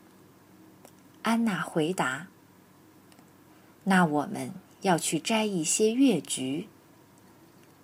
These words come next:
安娜的妈妈说，“用它们可以做出红色的染料。”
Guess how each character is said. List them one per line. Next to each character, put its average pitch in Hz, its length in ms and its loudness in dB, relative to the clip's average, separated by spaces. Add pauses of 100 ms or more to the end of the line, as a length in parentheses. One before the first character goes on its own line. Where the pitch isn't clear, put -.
(100)
安 165 180 -4
娜 147 140 -6
的 143 100 -8
妈 143 220 -8
妈 143 160 -12
说 135 420 -4 (1080)
，“用 202 240 6
它 240 380 -2
们 170 320 -2 (280)
可 - 160 0
以 151 160 4
做 139 280 0
出 - 260 -4
红 147 340 -8
色 185 280 2
的 151 120 -2
染 143 320 -4
料。” 180 360 -4